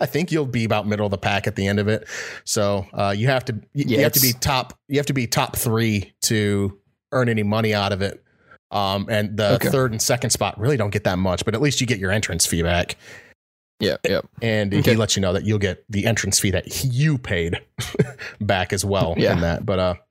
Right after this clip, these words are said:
Speaker 2: Um, yeah, it's thirty minutes, and I get my key points
Speaker 1: yeah,
Speaker 2: back.
Speaker 1: so he said that everything besides the, um, the bracket finals, 'cause it, it's a two-tier
Speaker 2: Mm-hmm.
Speaker 1: system. Um, everything, or it's a one-tier system, but, uh, bracket finals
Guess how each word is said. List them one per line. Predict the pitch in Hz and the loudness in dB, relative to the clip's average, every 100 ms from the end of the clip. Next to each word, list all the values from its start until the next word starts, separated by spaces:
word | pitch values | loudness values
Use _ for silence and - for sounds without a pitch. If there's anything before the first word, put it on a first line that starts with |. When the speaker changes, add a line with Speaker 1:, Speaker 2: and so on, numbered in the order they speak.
| _ - | _ -6
Speaker 2:
Um, | 123 123 | -4 0
yeah, | 120 | 0
it's | 101 - | 0 -2
thirty | 123 117 110 | 0 0 2
minutes, | 104 101 - | 0 0 0
and | 98 | 0
I | |
get | 107 85 | 0 -2
my | - | -4
key | - - | -2 -2
points | - - - | -2 0 2
Speaker 1:
yeah, | - | 2
Speaker 2:
back. | - | 0
Speaker 1:
so | - 104 107 123 - - | 0 0 0 -4 -12 -8
he | 143 | -4
said | 131 143 127 | 0 0 0
that | 127 | -2
everything | 147 143 143 147 135 | -2 -2 0 0 0
besides | 123 - 120 117 107 - | 0 0 2 0 -2 -2
the, | 117 110 107 107 | 0 2 2 0
um, | 95 101 101 98 98 - _ _ _ _ _ _ _ _ - | 0 0 0 0 -2 -6 _ _ _ _ _ _ _ _ -12
the | 107 107 101 95 92 95 | -4 0 2 2 0 -2
bracket | 104 107 107 - | -2 0 0 -4
finals, | - 107 110 117 110 - - - | -2 0 0 0 -2 -6 -10 -2
'cause | 113 98 | 0 0
it, | 104 | 0
it's | 117 113 | 0 0
a | 104 104 165 | 0 0 2
two-tier | 123 113 117 | 4 4 4
Speaker 2:
Mm-hmm. | |
Speaker 1:
system. | 98 107 - 120 117 - _ _ _ _ _ _ - | 2 0 0 0 -2 -6 _ _ _ _ _ _ -2
Um, | 101 98 90 85 82 - | 0 0 0 -2 -4 -2
everything, | 113 110 107 | 0 0 0
or | 156 135 | 0 0
it's | 127 127 | 0 0
a | 117 | 0
one-tier | 113 127 127 113 | 0 0 0 0
system, | - 110 107 101 | 0 0 0 2
but, | 101 - - - - - | 0 -2 -10 -20 -16 -4
uh, | 98 98 | -2 -2
bracket | 120 123 - - | -2 -2 -2 -2
finals | 123 117 117 113 - | 0 0 0 0 0